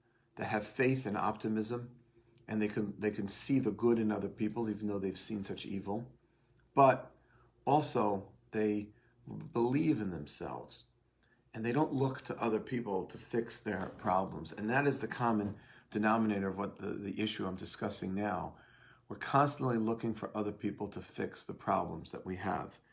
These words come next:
Now, we're all guilty of this. I'm guilty of this. When a, when a relationship goes bad, something is wrong in, in the family dynamic. It could be with a spouse, it could be with your children, it could be with your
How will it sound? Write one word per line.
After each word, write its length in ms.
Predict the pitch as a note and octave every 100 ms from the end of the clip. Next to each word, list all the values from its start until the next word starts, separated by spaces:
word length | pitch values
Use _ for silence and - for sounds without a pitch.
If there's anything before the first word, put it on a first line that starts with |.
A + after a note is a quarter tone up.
| _ _ - - - -
Now, 120 | A#2+
we're 140 | C#3
all 100 | E3+
guilty 400 | E3 D#3+ E3 D#3+
of 160 | D#2 -
this. 340 | C2+ - - - _ _ _ _ _ _ _ - -
I'm 200 | C#3 E3+
guilty 360 | C3 G#2 -
of 120 | D2+ C2+
this. 200 | - -
When 120 | G#2
a, 80 | G#2
when 260 | G#2 G2+
a 180 | G2+ F#2
relationship 680 | F#2 A2+ D3 C#3 A#2 - -
goes 240 | - F#2+
bad, 400 | F#2 D#2+ D#2 C#2+ C2+ _ _ _ _ _ _ _ _ -
something 380 | - B2 A2 A#2
is 140 | G#2+
wrong 280 | A2 A#2+ A#2
in, 160 | G2+ F#2+ G2+
in 240 | F#2+ F2+
the 80 | -
family 420 | - A2+ A2+ G#2+
dynamic. 600 | G2 G2+ G2+ B2+ B2+ G#2 -
It 420 | - - - _
could 160 | - G2
be 80 |
with 180 | A2+ G#2
a 40 | F#2+
spouse, 580 | - - A#2 A2 -
it 60 | -
could 140 | -
be 100 | A2
with 140 | G2 F#2+
your 100 | F2+
children, 540 | - C#3 C3+ A#2 A2
it 120 | G2
could 140 | - F2
be 80 | G2
with 180 | F#2+
your 240 | F2+ F#2